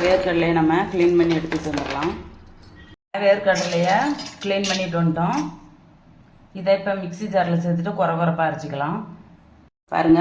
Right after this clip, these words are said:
மிக்ஸி ஜாரில் சேர்த்துட்டு நம்ம அரைச்ச கம்பு பவுடரையும் கொஞ்சம் சேர்த்துட்டோம். இப்போ குறை குறைப்பா அரைச்சிக்கலாம். லட்டு செய்யறதுக்காக கொஞ்சம் நெய் எடுத்து வச்சிருக்கிறோம். இப்போ இதுல நெய் கொஞ்சம் சேர்த்துட்டு முந்திரியை வறுத்து எடுத்துக்கலாம். இப்போ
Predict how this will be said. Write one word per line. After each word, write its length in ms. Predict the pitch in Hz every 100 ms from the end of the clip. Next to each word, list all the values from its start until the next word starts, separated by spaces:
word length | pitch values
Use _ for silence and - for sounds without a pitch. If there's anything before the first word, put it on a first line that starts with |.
| 185
மிக்ஸி 240 | 175 165 175
ஜாரில் 300 | 175 165 160
சேர்த்துட்டு 320 | 160 160 160 196
நம்ம 180 | 214 170 180 175
அரைச்ச 220 | 160 - 165
கம்பு 200 | 160 156
பவுடரையும் 360 | 160 151 156 156
கொஞ்சம் 200 | 143 139
சேர்த்துட்டோம். 460 | 151 143 139 139 165 160
இப்போ 120 | 165 156
குறை 140 | 160 147
குறைப்பா 240 | 147 139 147
அரைச்சிக்கலாம். 440 | 143 - 123 120 - - _ _ _ - 202
லட்டு 240 | 180 180 196
செய்யறதுக்காக 500 | 208 180 175 170 180 -
கொஞ்சம் 260 | 175 170 165
நெய் 180 | 170 170
எடுத்து 200 | 165 160
வச்சிருக்கிறோம். 420 | 160 143 147 180
இப்போ 140 | 175 165
இதுல 180 | 156 156 160 175 180 - - - -
நெய் 180 | 180 185
கொஞ்சம் 240 | 185 170 170
சேர்த்துட்டு 340 | 165 160 165 240 277 -
முந்திரியை 340 | 180 175 180 170
வறுத்து 260 | 156 156 156
எடுத்துக்கலாம். 440 | 151 143 135 170 220 - - - - - - - _ _ - - - - - - - -
இப்போ 140 | -